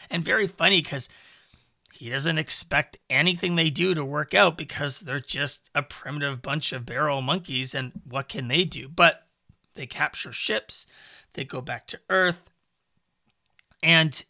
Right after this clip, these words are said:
he starts to, they start, he starts to care for them even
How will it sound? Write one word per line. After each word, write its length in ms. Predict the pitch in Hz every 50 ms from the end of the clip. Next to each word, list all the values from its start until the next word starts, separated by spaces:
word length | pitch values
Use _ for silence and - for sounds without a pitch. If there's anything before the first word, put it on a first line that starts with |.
| _ _
he 240 | _ - - - 175
starts 480 | - - - - 156 160 165 - - -
to, 280 | - - 165 156 151
they 160 | 156 165 156
start, 360 | 143 - - 170 165 160 - -
he 140 | - 131 139
starts 260 | - 180 165 160 - -
to 100 | - 131
care 400 | - - - - 156 170 180 170
for 160 | - - -
them 180 | 127 120 117 -
even 380 | - 139 139 131 135 127 120